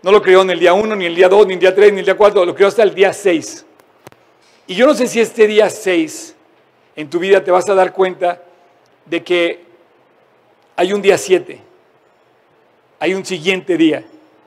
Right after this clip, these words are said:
Hay una esperanza que sale después de la condena que venimos cargando. No sé cómo te encuentres tú, pero yo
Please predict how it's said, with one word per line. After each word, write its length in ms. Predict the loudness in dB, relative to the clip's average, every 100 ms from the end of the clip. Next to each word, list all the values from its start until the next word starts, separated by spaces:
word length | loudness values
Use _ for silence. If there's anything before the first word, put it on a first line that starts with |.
| _ _ _ _ -4
Hay 140 | -2 -2
una 140 | -4
esperanza 680 | -4 -2 -2 -2 -2 -2 -2
que 140 | -4 -4
sale 680 | 2 4 4 2 -2 -20 _
después 380 | -8 2 2 6
de 80 |
la 140 | 4 2
condena 420 | -2 0 0 0
que 100 | -2
venimos 380 | -2 -4 -8 -2
cargando. 420 | -2 0 -2 -2
No 140 | -2
sé 140 | -2 0
cómo 260 | 2 2
te 80 | -2
encuentres 480 | -4 0 0 -2 -6
tú, 160 | -6 -2
pero 200 | -2 0
yo 420 | 4 2 2